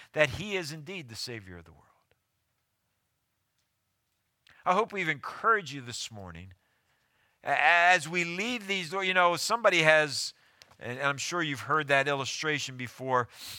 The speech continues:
but, uh, there are churches that have that o-, over their doors. Uh, when we walk out of these doors, we are now doing what? We're entering the mission field.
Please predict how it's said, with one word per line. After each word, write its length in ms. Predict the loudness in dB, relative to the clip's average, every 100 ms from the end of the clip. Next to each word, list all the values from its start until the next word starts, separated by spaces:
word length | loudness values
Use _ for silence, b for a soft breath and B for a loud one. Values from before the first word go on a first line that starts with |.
| B B
but, 280 | 0 2 2
uh, 140 | -4 -2
there 240 | 4 6
are 140 | 6 4
churches 540 | 2 2 2 -2 -2
that 160 | 0 4
have 300 | 6 6 4
that 180 | 4
o-, 100 | 4
over 300 | 2 0 0
their 160 | 0 0
doors. 400 | -2 0 0 0 B B -8
Uh, 220 | -6 -2
when 220 | -2 0
we 160 | 2 2
walk 420 | 6 8 8 6
out 160 | 6 6
of 80 |
these 300 | 0 -4 -2
doors, 340 | 0 4 2 2
we 220 | 4 6
are 100 | 6
now 260 | 6 6 4
doing 300 | 2 0 6
what? 280 | 6 6 -2 _ _ _ -10
We're 140 | 0
entering 420 | 2 4 2 -2
the 60 | -6
mission 340 | -6 -8 -12
field. 240 | -16 -18